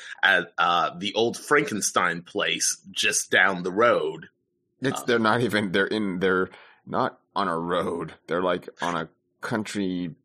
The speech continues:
Speaker 2: It's not a, there's no, it's, they're driving, like, in the weeds. It's really
Speaker 1: Yeah,
Speaker 2: weird.
Speaker 1: it's not, it's not paved. Um, there's also, uh, the fact where,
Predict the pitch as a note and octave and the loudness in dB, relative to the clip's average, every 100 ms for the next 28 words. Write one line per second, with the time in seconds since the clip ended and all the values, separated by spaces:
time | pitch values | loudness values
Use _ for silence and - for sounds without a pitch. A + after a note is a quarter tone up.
0 | _ _ _ _ _ - _ _ - - | _ _ _ _ _ -20 _ _ -20 -14
1 | - A#2 G#2+ F2+ F#2+ F#2 G2+ F#2+ F#2 E2+ | -8 -6 -4 -4 -4 -4 -2 0 0 -2
2 | - _ _ _ - - - - _ F2+ | -10 _ _ _ -12 -10 -10 -14 _ -10
3 | D#2+ F2+ G2 F#2 F#2 F2+ E2 - D2+ D#2+ | -4 0 0 0 -2 -2 -6 -6 -10 -8
4 | C#2+ D2 - - A#1 G#1+ G1+ G1+ G1+ - | -8 -12 -12 -12 -10 -10 -12 -14 -14 -16
5 | - _ - - - D3+ C3+ A2+ G2+ D#3+ | -16 _ -16 -10 -2 4 6 6 4 4
6 | D#3 - - D3+ - C3+ D#3 - - - | 4 2 0 0 2 2 2 0 -10 -2
7 | G#2 F#2+ F#2+ F#2+ F#2+ - - - - B2+ | 0 2 0 -4 -10 -14 -20 -6 2 2
8 | B2+ B2+ C#3+ - A#2+ C#3 D3 C#3 B2+ G#2+ | 4 2 2 2 2 2 2 2 2 0
9 | G#2 G2+ G2 F#2 G2+ - B2 A2+ - A#2 | 2 4 2 -2 -8 2 2 2 0 2
10 | A2 G2+ G2+ F#2+ | 4 6 6 4